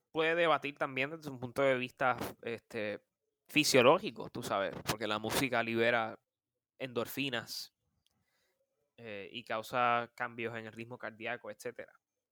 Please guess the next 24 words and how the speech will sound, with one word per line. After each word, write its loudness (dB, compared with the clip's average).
Que -2
aunque -2
uno -6
no, -10
aunque -2
uno -8
no -10
necesariamente -10
tenga -10
una -8
asociación 2
emocional, 2
pues 4
sí 0
ocurre 0
un -6
cambio 2
en -10
el -4
organismo. -8
Positivo, -2
por -8
decirlo -12
así. -18